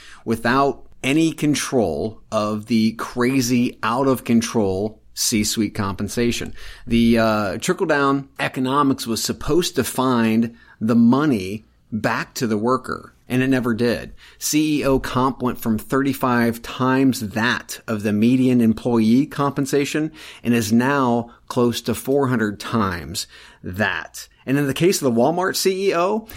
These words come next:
he's at seven hundred times that of a seventeen dollar and fifty cent an hour worker.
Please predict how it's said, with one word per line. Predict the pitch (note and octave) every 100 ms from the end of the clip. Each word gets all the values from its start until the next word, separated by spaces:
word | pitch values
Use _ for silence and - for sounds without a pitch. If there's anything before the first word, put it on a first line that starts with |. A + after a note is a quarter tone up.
| -
he's | F#3+ A3 F#3
at | F3+
seven | - F#3+ F#3+ F#3+
hundred | E3+ D#3+ D3
times | - D3+ C#3 B2+ A#2
that | A2+ G#2 C#3 C#3+ A2 - - - -
of | B2+
a | B2
seventeen | B2 - C#3+ D3+ - D3+ C#3
dollar | C3 C3 C3
and | A#2 B2 A#2
fifty | - D3 C#3+ - C#3
cent | C3 D3 C3+ B2+
an | B2 A2+
hour | B2 B2 B2 B2
worker. | - A2 C3 C3+ A2+ D#2+ -